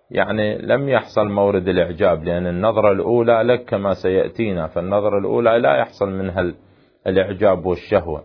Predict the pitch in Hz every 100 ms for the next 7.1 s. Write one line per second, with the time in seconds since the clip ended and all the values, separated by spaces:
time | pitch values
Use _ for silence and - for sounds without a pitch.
0 | - 87 104 104 107 - 123 131 123 104
1 | 92 - 92 90 82 87 87 90 95 98
2 | 98 95 120 117 104 - 95 98 87 -
3 | 113 90 78 - _ _ _ - 98 95
4 | 101 95 101 92 98 92 - 98 92 90
5 | 87 95 95 92 - 123 120 98 92 98
6 | 98 123 131 135 156 135 104 - 104 101